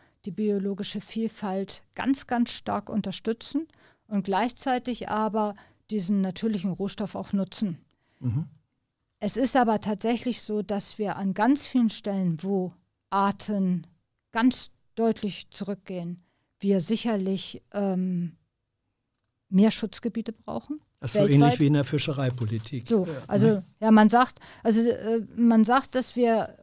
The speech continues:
Speaker 1: oder man weiß, wir haben achtzehn Prozent der Wälder jetzt in Schutzgebieten.
Speaker 2: Mhm.
Speaker 1: Und dass wir mindestens dreißig Prozent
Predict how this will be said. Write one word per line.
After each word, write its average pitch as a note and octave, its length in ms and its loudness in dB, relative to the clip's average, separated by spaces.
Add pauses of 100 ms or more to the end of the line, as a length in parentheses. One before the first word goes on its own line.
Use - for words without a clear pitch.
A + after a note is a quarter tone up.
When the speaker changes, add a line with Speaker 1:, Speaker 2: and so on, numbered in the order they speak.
Speaker 1:
oder F#3+ 240 -4
man D#3 320 -2
weiß, B3 360 2
wir A3 140 0
haben G#3+ 200 2
achtzehn A3 420 -4
Prozent G#3 540 -4
der G3 180 -2
Wälder G3 360 2
jetzt G3 340 -2
in G3 140 -4
Schutzgebieten. C#4 640 -4 (300)
Speaker 2:
Mhm. A2+ 260 -14 (1040)
Speaker 1:
Und A3+ 140 4
dass A#3 160 4
wir A3 80 8
mindestens C4 580 8
dreißig G#3 520 0
Prozent F#3+ 600 -2